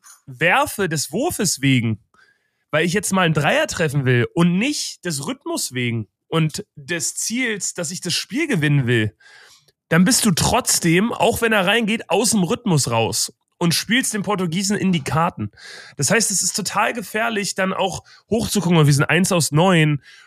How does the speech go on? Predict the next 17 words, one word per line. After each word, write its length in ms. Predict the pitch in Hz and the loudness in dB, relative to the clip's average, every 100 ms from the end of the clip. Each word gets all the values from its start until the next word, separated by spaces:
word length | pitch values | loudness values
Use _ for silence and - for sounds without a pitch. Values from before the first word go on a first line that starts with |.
| - | -4
oder 260 | 151 147 143 | 0 2 2
bla 180 | 147 | 2
bla 160 | 175 175 | 2 2
bla, 340 | 127 151 196 | 2 0 0
weil 160 | 175 170 - | 0 -2 0
eigentlich 580 | 214 269 220 214 - - _ _ - | 0 0 -2 -2 -4 -12 _ _ -10
ist 120 | 170 | -6
es 120 | 190 - | -6 -6
egal, 500 | 165 165 175 240 185 | -4 0 2 2 0
wie 80 | |
viel 200 | 175 - | -2 -2
du 120 | 165 165 | -2 -2
triffst. 420 | - 202 - - | -2 -2 -4 -6
Es 160 | 143 | -8
geht 200 | - 202 | -6 -4
nur 100 | 190 | 0
darum 400 | 240 202 175 143 | 2 2 0 -2